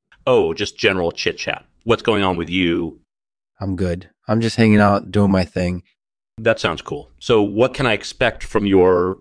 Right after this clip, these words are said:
Speaker 1: upcoming Manometer episode?
Speaker 2: Well, it's actually a little different this time around. We're talking about trophoplasms and nominatives, so it should be pretty interesting.
Speaker 1: That sounds like something I would enjoy.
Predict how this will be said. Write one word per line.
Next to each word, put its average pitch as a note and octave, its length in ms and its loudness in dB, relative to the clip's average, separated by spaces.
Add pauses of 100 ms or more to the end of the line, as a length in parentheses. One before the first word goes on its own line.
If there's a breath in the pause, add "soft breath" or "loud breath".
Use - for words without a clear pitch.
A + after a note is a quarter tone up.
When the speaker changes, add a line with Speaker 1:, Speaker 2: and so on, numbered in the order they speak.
(120)
Speaker 1:
upcoming G2 460 -2
Manometer F2+ 520 0
episode? E2 680 -2 (760 soft breath)
Speaker 2:
Well, B2 400 0 (120)
it's - 400 -6
actually B2 320 0
a A#2 60 4
little A2 200 4
different G2+ 400 2
this F#2+ 160 -4
time F#2+ 300 0
around. F2+ 480 -2 (180)
We're G#2+ 140 0
talking G#2+ 320 0
about F#2 340 2
trophoplasms F2+ 960 0
and F2 140 -4
nominatives, E2 640 -6
so - 120 -4
it F#2 220 2
should B2 180 0
be F#2+ 340 0 (220)
pretty A2 240 4
interesting. F#2 480 -4 (640)
Speaker 1:
That E2+ 200 -2
sounds E2+ 360 -2
like E2+ 160 -2
something E2+ 720 -6 (180)
I E2+ 120 -2
would D#2+ 160 -4
enjoy. D#2+ 640 -2